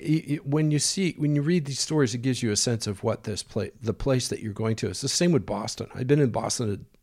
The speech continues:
you know, dozens of times. And, but after reading Aubrey's, um, experiences in Boston, even though the buildings are gone and the port is still there, and, and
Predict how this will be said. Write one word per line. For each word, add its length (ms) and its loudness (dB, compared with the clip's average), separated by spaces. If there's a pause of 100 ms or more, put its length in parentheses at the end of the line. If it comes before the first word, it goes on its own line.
(160)
you 100 0
know, 60 -4
dozens 500 -6
of 80 -14
times. 480 -10 (840)
And, 600 2 (140)
but 340 0
after 300 2
reading 340 4
Aubrey's, 840 -6 (720)
um, 680 -6 (200)
experiences 880 2
in 120 -2
Boston, 760 -4
even 300 -2
though 280 -6
the 120 -6
buildings 440 -6
are 60 -4
gone 480 -2
and 160 -12 (640)
the 60 -8
port 420 0
is 100 -4
still 280 0
there, 460 -2
and, 400 -10
and 400 -10